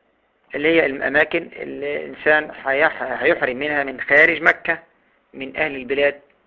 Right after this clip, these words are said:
المجاورة أو البعيدة أو القريبة من مكة.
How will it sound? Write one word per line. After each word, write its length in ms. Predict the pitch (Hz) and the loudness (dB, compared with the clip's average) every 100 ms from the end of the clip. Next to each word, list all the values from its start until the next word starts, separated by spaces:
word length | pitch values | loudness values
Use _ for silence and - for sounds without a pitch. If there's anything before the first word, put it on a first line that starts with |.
| 139 | -10
المجاورة 500 | 127 123 123 127 143 | -10 -6 -2 0 0
أو 200 | - 131 | 0 -4
البعيدة 480 | 120 127 143 139 143 _ - | -2 0 0 -4 -10 _ -2
أو 100 | 151 | -2
القريبة 420 | 135 131 143 135 | -2 -4 -2 -2
من 80 | 120 | -4
مكة. 220 | 107 - | -10 -18